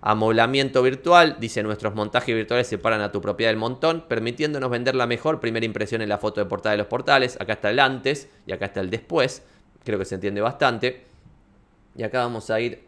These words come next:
pongo mi cara del otro lado. Y acá dice, las otras dos cosas que dice, "Destacados en portales, publicamos tu propiedad en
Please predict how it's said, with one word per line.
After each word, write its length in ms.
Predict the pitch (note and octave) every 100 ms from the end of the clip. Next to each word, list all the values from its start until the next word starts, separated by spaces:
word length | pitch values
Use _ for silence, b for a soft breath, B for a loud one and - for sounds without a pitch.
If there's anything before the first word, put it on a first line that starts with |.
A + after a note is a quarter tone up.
| _
pongo 220 | G#2+ G#2+
mi 100 | G2
cara 220 | A#2 A2
del 120 | G#2+
otro 200 | A2 A#2
lado. 400 | B2 C3 C3 - b b b b
Y 60 | A2+
acá 120 | B2
dice, 480 | C3 C3 B2 A#2+ -
las 220 | A2 A2 B2
otras 180 | A#2+
dos 80 | A#2
cosas 200 | A#2+ B2
que 60 | B2
dice, 200 | B2+ B2+
"Destacados 520 | G2 G2+ G2+ B2 B2+
en 100 | C3
portales, 440 | C3 D#3 D#3+ D3 A2
publicamos 360 | G2+ G2+ A2+
tu 100 | G#2+
propiedad 280 | G2 G#2+
en 40 | A#2